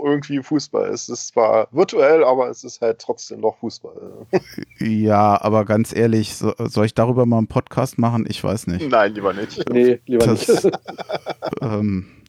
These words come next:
Speaker 2: ich bin ja jetzt ohnehin bedingt massentauglich, aber ich glaube, ich kann mir nicht vor-, obwohl, wer weiß, vielleicht gibt's sowas auch. Ich würd sogar zutrauen, dass es Podcasts gibt über E-Sports.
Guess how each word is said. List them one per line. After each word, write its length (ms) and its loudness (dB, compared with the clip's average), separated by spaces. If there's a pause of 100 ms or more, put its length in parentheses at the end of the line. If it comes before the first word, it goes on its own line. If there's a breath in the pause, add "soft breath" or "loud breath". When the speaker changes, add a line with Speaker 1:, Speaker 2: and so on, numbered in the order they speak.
(560 loud breath)
Speaker 2:
ich 140 -10
bin 140 2
ja 80 4
jetzt 240 0
ohnehin 380 2
bedingt 360 2
massentauglich, 840 0
aber 220 2
ich 140 -6
glaube, 360 2
ich 200 -6
kann 140 0
mir 100 2
nicht 140 -2
vor-, 220 -2
obwohl, 360 2 (120)
wer 160 0
weiß, 260 0
vielleicht 260 -2
gibt's 180 -6
sowas 240 2
auch. 240 0 (720 loud breath)
Ich 120 -4
würd 160 2
sogar 240 4
zutrauen, 500 0
dass 140 -2
es 80 -12
Podcasts 480 -2
gibt 180 -6
über 200 0
E-Sports. 520 -2